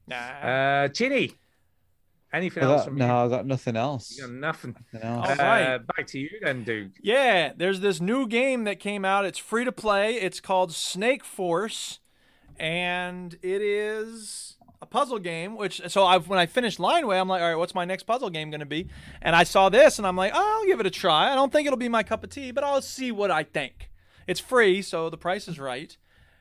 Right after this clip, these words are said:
Speaker 1: Um, it's kind of a
Speaker 3: You buy
Speaker 1: puzzle
Speaker 3: cheap, you buy
Speaker 1: strategy
Speaker 3: twice.
Speaker 1: game. Yeah, exactly. Um, so you know the game Snake, where you have the, every time
Speaker 3: Yes.
Speaker 1: you consume a dot, your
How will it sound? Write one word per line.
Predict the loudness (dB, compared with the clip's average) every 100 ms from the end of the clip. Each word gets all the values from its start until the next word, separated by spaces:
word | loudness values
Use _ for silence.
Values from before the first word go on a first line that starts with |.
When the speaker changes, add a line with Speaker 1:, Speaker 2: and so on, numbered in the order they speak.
| _ _
Speaker 1:
Um, | -2 0 2 2 0 -6 -12 -16 -20 -12 -2
it's | -2 0
kind | 2 4
of | 4
a |
Speaker 3:
You | 4
buy | 6
Speaker 1:
puzzle | 6 6
Speaker 3:
cheap, | 6 4 2
you |
buy | 2 4 4
Speaker 1:
strategy | 2
Speaker 3:
twice. | 0 0 -4
Speaker 1:
game. | -12 -12 -12
Yeah, | -8 -8
exactly. | -8 -8 -10 -10 -16 -18 _ _ _ _
Um, | 4 6 6 4 0 -6 -10 _ _ -20 _ _ _ _ _ _ _ _
so | -10 -4
you | -2 4
know | 6 6
the | 4
game | -8 -8 -8 -12
Snake, | -10 -8 -8 -10 _ _
where | -12 -10
you | -6 -6 -6 -10 _
have | -6 -6 -6
the, | -6 -6 -8 -10 -6
every | -2 0
time | 0 0
Speaker 3:
Yes. |
Speaker 1:
you | -4
consume | -8 -8 -6
a | -4
dot, | 0 2 0 -4
your | -16 -16